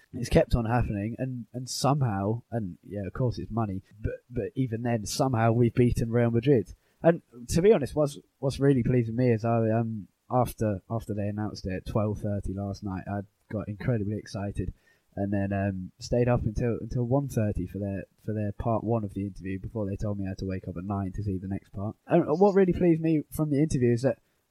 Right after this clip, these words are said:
Pogba, every time he got asked a question, Pogba would cover his mouth to hide his little smile. And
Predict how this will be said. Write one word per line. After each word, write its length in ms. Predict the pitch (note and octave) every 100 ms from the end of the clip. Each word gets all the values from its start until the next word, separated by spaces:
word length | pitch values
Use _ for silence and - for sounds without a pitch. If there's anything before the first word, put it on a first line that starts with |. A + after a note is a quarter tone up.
| _
Pogba, 460 | D#3 D#3 D#3 C3+ B2+
every 260 | C#3 D3+ D3
time 200 | D#3 D3
he 60 |
got 220 | C3+ B2 C3+
asked 160 | -
a 40 | A2+
question, 440 | C#3+ - A#2 G2
Pogba 220 | - C3
would 160 | A2+ -
cover 300 | C#3 B2 A2+
his 120 | A2
mouth 320 | B2 A#2+ F#2+ -
to 80 | G2
hide 240 | A2+ G#2+
his 160 | G2+ A2+
little 180 | G#2
smile. 500 | G#2 A#2+ A#2 G#2+ F#2 - _ _ _ _
And 240 | D3+ D3+